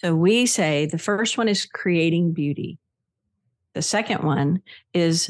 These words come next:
bringing order out of chaos. The third one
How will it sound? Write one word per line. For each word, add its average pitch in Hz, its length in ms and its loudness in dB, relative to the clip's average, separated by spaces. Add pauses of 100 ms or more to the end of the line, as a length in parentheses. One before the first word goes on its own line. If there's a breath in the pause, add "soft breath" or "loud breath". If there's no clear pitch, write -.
(120)
bringing 175 360 2
order 165 340 0
out 160 180 -2
of 156 120 -4
chaos. - 680 -6 (880)
The 175 80 -2
third 277 400 0
one 175 400 2